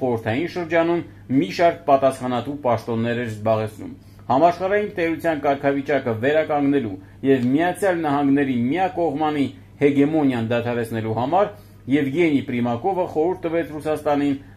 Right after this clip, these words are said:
նախ վերականգնել իր ազդեցությունը հետխորհրդային տարածքում և ղեկավարել Եվրասիական տարածքի երկրների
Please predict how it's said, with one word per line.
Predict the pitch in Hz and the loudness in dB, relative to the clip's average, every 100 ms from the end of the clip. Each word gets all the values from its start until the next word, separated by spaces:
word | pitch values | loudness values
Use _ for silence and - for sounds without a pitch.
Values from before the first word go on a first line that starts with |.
| 131 139 | 2 4
նախ | 156 127 110 | 4 2 0
վերականգնել | 123 131 131 135 139 135 113 165 | 2 2 4 2 4 2 -2 -2
իր | 139 - | -2 0
ազդեցությունը | 117 104 117 113 127 110 101 - - | 0 0 -2 -2 -6 -6 -6 -12 0
հետխորհրդային | 160 151 - 113 110 120 117 | 4 4 2 0 0 -2 -2
տարածքում | 113 151 165 - 226 226 - - - | 0 4 4 2 0 0 -4 -14 0
և | 139 135 120 | 2 4 2
ղեկավարել | 127 123 117 117 160 139 123 | 2 2 2 2 0 0 0
Եվրասիական | 120 113 110 113 107 160 165 | 0 0 0 -2 0 -2 0
տարածքի | 160 151 - 139 | 0 0 -2 0
երկրների | 139 135 131 131 123 | 0 0 -2 -2 -2